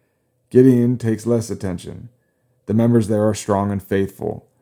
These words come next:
Ammonihah is an absolute mess and results in atrocities being committed against those who listen to Alma's message. Spencer argues that Mormon has continued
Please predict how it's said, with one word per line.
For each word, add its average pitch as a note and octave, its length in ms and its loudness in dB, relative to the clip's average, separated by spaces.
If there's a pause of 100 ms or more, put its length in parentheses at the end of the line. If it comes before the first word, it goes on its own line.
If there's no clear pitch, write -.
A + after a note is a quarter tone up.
(540)
Ammonihah A2+ 760 0
is G2 160 -6
an F#2+ 80 -4
absolute F#2 460 -6
mess E2+ 640 -8
and G2+ 180 -6
results G#2 440 0
in F2 100 -8
atrocities G2 680 -2
being G2 260 -6
committed F#2+ 540 -4
against F#2+ 400 -8
those F#2 300 2
who F2+ 120 -4
listen F#2 300 -6
to F2 80 -6
Alma's F2 340 -4
message. F2 500 -6 (380)
Spencer B2+ 400 0
argues G#2 520 -2
that G2 340 -6 (180)
Mormon B2+ 380 0
has A2+ 180 -4
continued A2+ 920 -4